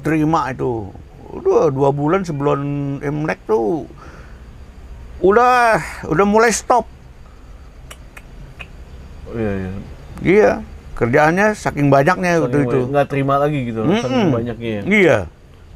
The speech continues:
Speaker 2: Wow, dulu pada zaman itu berarti jahit peluangnya besar sekali.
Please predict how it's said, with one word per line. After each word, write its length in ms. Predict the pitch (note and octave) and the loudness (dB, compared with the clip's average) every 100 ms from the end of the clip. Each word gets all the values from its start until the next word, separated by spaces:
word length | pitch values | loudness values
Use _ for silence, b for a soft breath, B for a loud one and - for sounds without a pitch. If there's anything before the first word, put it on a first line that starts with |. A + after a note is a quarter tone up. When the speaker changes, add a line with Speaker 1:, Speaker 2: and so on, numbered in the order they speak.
| - | -16
Speaker 2:
Wow, 400 | - F#2+ F2 E2+ | -10 -10 -10 -10
dulu 140 | F#2 G#2+ A2 | -10 -6 -4
pada 100 | G2 | -4
zaman 260 | F#2+ F#2+ G2 | -4 -4 -6
itu 140 | G#2+ A#2 G2 | -6 -8 -8
berarti 240 | G2+ A2 | -8 -6
jahit 300 | A#2+ F#2 A2 - | -2 0 0 -4
peluangnya 600 | G#2 G2+ G2 G#2 B2+ A#2+ - F#2+ | -2 0 0 -2 -6 -8 -10 -12
besar 240 | - G#2+ G2 | -10 -10 -8
sekali. 160 | - | 0